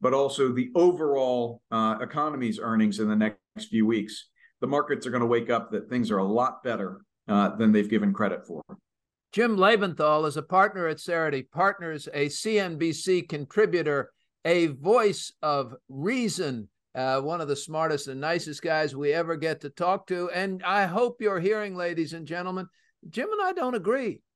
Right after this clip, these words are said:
Speaker 2: on a lot of the stuff that we're talking about today.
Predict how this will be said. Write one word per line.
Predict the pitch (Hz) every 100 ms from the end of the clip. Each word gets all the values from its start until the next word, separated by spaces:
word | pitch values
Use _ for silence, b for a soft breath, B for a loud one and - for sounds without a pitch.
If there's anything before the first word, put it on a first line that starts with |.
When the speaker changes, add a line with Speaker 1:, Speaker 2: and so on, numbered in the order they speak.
| _ _
Speaker 2:
on | 175 180 170
a |
lot | 165 160
of | 160
the | 160
stuff | 147 208 202 -
that | 156
we're | 180
talking | 180 226 240 202 151
about | 113 143 139
today. | 143 123 131 107